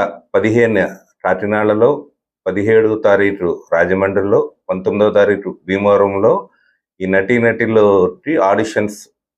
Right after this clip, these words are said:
మేము ఏర్పాటు చేశాము. ఈ పంతొమ్మిదవ తారీఖు జరిగే,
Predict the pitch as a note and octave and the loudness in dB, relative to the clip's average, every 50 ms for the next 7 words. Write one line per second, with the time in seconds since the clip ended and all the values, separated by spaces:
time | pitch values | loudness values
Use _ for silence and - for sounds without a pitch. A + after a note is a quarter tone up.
0 | _ _ _ - F#2 F#2 F#2 F#2 F#2 F2+ - - G#2 G2 - - F#2 F2 F2 - | _ _ _ -6 -4 -2 0 2 0 0 0 0 0 0 0 0 -2 -2 0 0
1 | G2 E2 D#2+ F2+ C#3+ F3 E3+ _ _ _ _ _ _ _ _ _ _ _ _ _ | 0 0 0 -4 -6 -8 -10 _ _ _ _ _ _ _ _ _ _ _ _ _
2 | _ _ - G2 F#2+ G2 G#2+ G#2+ G#2 A2 A#2+ B2 B2+ B2+ B2 B2+ B2 B2 B2 A#2 | _ _ -8 -8 -4 -2 -2 0 0 0 2 4 4 4 4 4 2 2 2 0
3 | A2 A#2+ A2+ A2+ A#2 A#2 | 0 0 0 2 0 -2